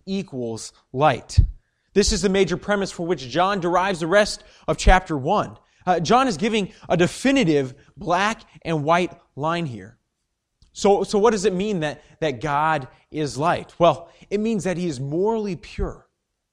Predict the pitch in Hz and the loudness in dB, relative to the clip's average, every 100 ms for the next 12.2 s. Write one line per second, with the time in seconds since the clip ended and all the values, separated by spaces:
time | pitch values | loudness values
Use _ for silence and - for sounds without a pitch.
0 | - 190 220 170 190 208 - 151 143 139 | -8 -2 0 4 4 4 2 -2 -2 -4
1 | - _ _ - 147 120 - 180 175 143 | -10 _ _ -12 -10 -12 -14 -6 -6 -6
2 | 107 117 _ _ _ _ _ _ _ _ | -14 -20 _ _ _ _ _ _ _ _
3 | _ _ 131 180 226 214 - 214 214 196 | _ _ 2 4 6 6 4 4 2 0
4 | 180 220 226 220 214 190 196 233 233 233 | 0 -4 -2 2 2 6 6 4 0 -10
5 | 180 202 190 180 220 180 139 - _ _ | -2 -2 0 4 4 4 -2 -10 _ _
6 | 127 151 214 - 127 202 240 135 104 - | -6 0 0 -2 -2 -2 -2 -8 -12 -20
7 | _ _ _ _ _ _ _ 156 147 131 | _ _ _ _ _ _ _ -6 -4 -4
8 | 147 123 - - - - - 180 180 196 | -6 -6 -14 -20 -14 -14 -2 2 6 4
9 | 180 202 196 202 202 233 208 160 143 147 | 4 2 4 6 8 10 10 8 6 0
10 | 151 _ _ - 151 151 151 180 - 101 | -10 _ _ -2 0 0 0 -2 -4 -16
11 | 95 _ _ _ _ _ 120 - 131 107 | -18 _ _ _ _ _ -16 -6 -4 -2
12 | 90 | -6